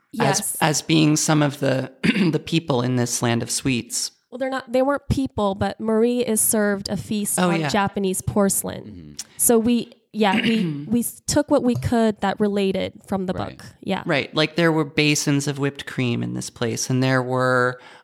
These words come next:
Speaker 2: um,
Speaker 1: Silver fishes,
Speaker 2: and
Speaker 1: diamond fishes.
Speaker 2: gi-, giant brioche.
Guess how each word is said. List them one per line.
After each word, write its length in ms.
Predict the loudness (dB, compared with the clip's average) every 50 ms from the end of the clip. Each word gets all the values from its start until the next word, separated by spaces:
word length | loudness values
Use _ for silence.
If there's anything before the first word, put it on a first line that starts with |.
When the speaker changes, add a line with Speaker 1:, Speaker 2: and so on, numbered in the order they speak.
| _ -2
Speaker 2:
um, 480 | 0 2 2 2 2 0 0 -2 -2
Speaker 1:
Silver 400 | -2 0 2 2 2 2 0 -2
fishes, 640 | -2 -2 -2 -2 -2 -2 -2 -2 -2 0 0 0 2
Speaker 2:
and 60 | 2
Speaker 1:
diamond 420 | 2 2 0 0 -2 -4 -6 -4
fishes. 260 | -4 -4 0 2 2
Speaker 2:
gi-, 220 | 4 4 2 2 0 -2
giant 460 | 0 2 4 4 4 4 2 0 -2
brioche. 920 | -2 0 2 4 4 4 4 4 2 0 -2 -2 -4 -2 -2 -4 -4 -6